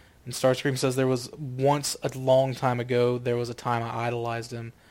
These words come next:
And then looks like Bombshell asks, "Said it now." And Starscream says he's lost his way. "Prepare the others, await my signal." So, I think Starscream was playing on everyone's emotions of,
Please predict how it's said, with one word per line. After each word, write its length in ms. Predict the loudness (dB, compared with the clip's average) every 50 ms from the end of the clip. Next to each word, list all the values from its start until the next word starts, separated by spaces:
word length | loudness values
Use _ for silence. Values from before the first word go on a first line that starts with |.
| -20 -20 -20 -20 -20 -20 -20 _ _ -12
And 160 | -10 -6 0 2
then 360 | 2 4 4 2 0 -4 -6
looks 160 | -6 -4 -2
like 140 | -2 0 2
Bombshell 400 | 2 2 2 2 2 2 2 2
asks, 200 | 2 2 0 -2
"Said 140 | -2 0 0
it 80 | 0 -2
now." 480 | -4 -4 -2 0 0 0 0 0 -4 -8 -16 -20 _ _ _ _ _ _ _ _ _ -20 _ _ _ -20 _ _ -12
And 160 | -10 -8 -8
Starscream 500 | -6 -4 -4 -4 -4 -4 -6 -8 -8 -6
says 220 | -4 -4 -4 -4
he's 180 | -4 -6 -6 -6
lost 360 | -6 -6 -6 -6 -6 -8 -10
his 140 | -12 -10 -8
way. 420 | -8 -8 -6 -6 -6 -8 -10 -12 -14 _ -20 _ _ _
"Prepare 320 | -18 -2 2 4 4 4 4
the 160 | 4 4 4
others, 300 | 4 2 2 0 -2 -2
await 320 | -4 -4 -6 -6 -8 -10 -12
my 100 | -14 -14
signal." 360 | -14 -16 -16 -16 -16 -18 -20 _ _ _ _ _ _ _ _ _ _ _ -18
So, 400 | -12 -8 -6 -6 -4 -6 -6 -8 -12 -16 -12 -10 -10 -8 -8 -10 -12 _ _ _ _ _ _ _ -20 -20 -20 -20 -20
I 140 | -14 _ 6
think 160 | 6 6 8
Starscream 380 | 8 8 8 8 8 6 4
was 100 | 4 2
playing 280 | 2 2 4 4 4 4
on 120 | 4 4
everyone's 480 | 4 4 4 4 4 2 2 0 0 -2
emotions 600 | -2 0 2 4 4 4 4 2 0 -2 0 0
of, 380 | 0 0 0 -2 -4 -10 -16